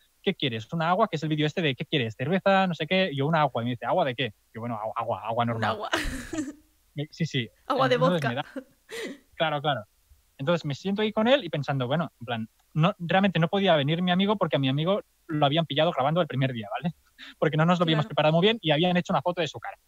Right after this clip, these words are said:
Speaker 1: ¿vale? Porque había cámaras que no habíamos visto.
Speaker 2: Lo habían
Speaker 1: Es
Speaker 2: puesto
Speaker 1: que
Speaker 2: ya
Speaker 1: era
Speaker 2: su
Speaker 1: primera vez que
Speaker 2: cartel en todos los lados.
Speaker 1: Sí, sí, sí. Sí, sí. Era como la prim-,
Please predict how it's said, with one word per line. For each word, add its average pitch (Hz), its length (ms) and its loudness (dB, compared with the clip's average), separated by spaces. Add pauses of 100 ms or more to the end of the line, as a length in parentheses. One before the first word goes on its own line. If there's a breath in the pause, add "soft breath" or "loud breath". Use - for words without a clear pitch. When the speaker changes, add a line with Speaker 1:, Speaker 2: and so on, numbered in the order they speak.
(340)
Speaker 1:
¿vale? 160 120 2
Porque 156 160 2
había 175 180 2
cámaras 196 380 2
que 147 80 -4
no 147 60 0
habíamos 151 360 -2
visto. 185 260 -2
Speaker 2:
Lo 180 60 8
habían 262 240 6
Speaker 1:
Es - 0 -
Speaker 2:
puesto 285 220 0
Speaker 1:
que - 20 4
Speaker 2:
ya 269 80 8
Speaker 1:
era 269 60 4
Speaker 2:
su 330 160 2
Speaker 1:
primera - 20 4
vez 277 120 6
que 254 80 4
Speaker 2:
cartel 302 500 2
en 269 220 -4
todos 277 280 -2
los 262 160 -2
lados. 233 240 -4 (140)
Speaker 1:
Sí, 302 200 -6
sí, 123 80 -16
sí. - 140 -20 (280)
Sí, - 60 -16
sí. - 140 -20
Era 196 120 2
como 220 120 6
la 196 60 6
prim-, 175 160 -4